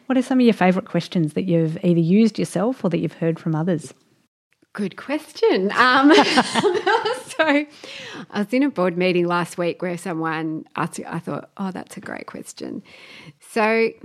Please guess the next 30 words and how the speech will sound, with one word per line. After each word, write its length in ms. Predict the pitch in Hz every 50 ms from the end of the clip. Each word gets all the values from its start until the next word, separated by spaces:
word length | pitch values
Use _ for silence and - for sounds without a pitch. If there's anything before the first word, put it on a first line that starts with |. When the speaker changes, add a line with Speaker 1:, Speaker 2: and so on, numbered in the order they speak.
| 185 214 - _ -
Speaker 2:
it 120 | 214 202
was 300 | - - 220 226 214 220
where, 640 | 208 220 233 247 269 285 302 302 302 302 285 - - _ _ _ -
you 120 | 190 185
know, 100 | 185 165
you 180 | 170 180 180 175
get 280 | 175 175 151 - - -
the 80 | 160 170
same 260 | - - 180 185 190
reporting 440 | 190 180 - 185 175 180 175 170 170
each 280 | 160 151 - - -
month 540 | 175 143 120 123 110 104 - - _ - _ _ -
and 160 | 180 190 196
you 80 | 190 185
don't 360 | 175 185 185 202 233 202 202
necessarily 1200 | 208 202 175 - 202 175 - - 165 160 165 170 170 165 165 165 165 170 160 170 170 - _ _
get 160 | - 160 151 160
a 40 | 165
trend 340 | - - 151 143 147 156 160
line, 520 | 139 123 - 110 - 110 110 - - 185 _ _ _ _ _ -
you 100 | 165 175
know, 260 | 170 170 120 - - _ -
but 180 | 180 147 - - _ _
someone 440 | - - - 226 226 247 254 254 254
had 200 | 240 233 208 -
gone 240 | 180 175 180 180 175
back 240 | 175 170 170 - 196
and 180 | 170 170 175
said, 320 | - - 175 170 165 175 - -
"Well, 420 | 185 202 202 196 196 196 196 190